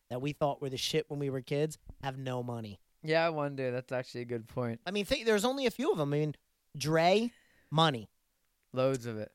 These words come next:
Speaker 1: Uh, Hove, money.
Speaker 2: Yeah. Is he a billionaire now?
Speaker 1: I think he's a billionaire.
Speaker 2: Dude, you know, you can kinda see, um,
Speaker 1: That's a
Speaker 2: the ones
Speaker 1: dynasty,
Speaker 2: that
Speaker 1: dude. Him and Beyonce. Come
Speaker 2: Yeah.
Speaker 1: on,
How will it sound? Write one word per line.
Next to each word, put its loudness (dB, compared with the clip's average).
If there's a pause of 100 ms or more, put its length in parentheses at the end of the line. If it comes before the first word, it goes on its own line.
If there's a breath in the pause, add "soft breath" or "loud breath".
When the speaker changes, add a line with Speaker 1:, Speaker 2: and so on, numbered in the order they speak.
(120)
Speaker 1:
Uh, 4
Hove, 6 (1080)
money. 6
Speaker 2:
Yeah. 8 (220)
Is 2
he 2
a -2
billionaire -2
now? -2
Speaker 1:
I 2
think -2
he's -4
a -10
billionaire. -4 (720 soft breath)
Speaker 2:
Dude, -2
you -4
know, -2
you -10
can -18
kinda -6
see, -6
um, -4
Speaker 1:
That's -4
a -2
Speaker 2:
the -4
ones -2
Speaker 1:
dynasty, -4
Speaker 2:
that -2
Speaker 1:
dude. -8
Him -2
and -6
Beyonce. -4
Come -6
Speaker 2:
Yeah. 0
Speaker 1:
on, -10